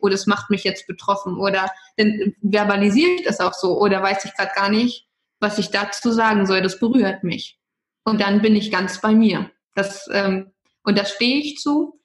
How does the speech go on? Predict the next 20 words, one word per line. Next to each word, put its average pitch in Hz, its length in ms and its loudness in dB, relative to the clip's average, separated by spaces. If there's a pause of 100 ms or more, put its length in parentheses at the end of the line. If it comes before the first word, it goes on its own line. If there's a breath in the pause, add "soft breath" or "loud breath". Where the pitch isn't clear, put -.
(100)
Das 208 160 -2
würden 214 180 4
andere 220 300 0
Kommunikaz-, 208 760 0
äh, 196 440 0
Kommunikationstrainer 196 1080 0
vielleicht 170 400 -6
anders 262 340 0
machen. 262 260 2
Das 214 140 2
ist - 160 -6
völlig 190 260 0
okay. 247 400 0 (220 loud breath)
Für 208 100 4
mich 208 180 4
ist 208 160 0
es 202 140 -2
ein 190 120 4
guter 185 340 0
Weg. 170 300 0